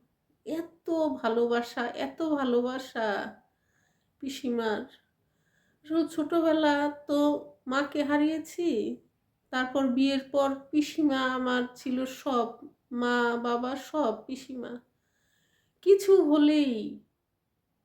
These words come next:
মানে, মনটা খারাপ, পিসিমার ঘরে গেলে, বাড়ি গেলে যেন, মানে, মনটা একেবারে শান্ত, শ্রান্ত হয়ে যেত। একটা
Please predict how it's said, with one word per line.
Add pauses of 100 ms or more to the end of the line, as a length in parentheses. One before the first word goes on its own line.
(140)
মানে,
মনটা
খারাপ, (800)
পিসিমার (1200)
ঘরে
গেলে,
বাড়ি
গেলে
যেন, (560)
মানে,
মনটা
একেবারে
শান্ত,
শ্রান্ত
হয়ে
যেত। (200)
একটা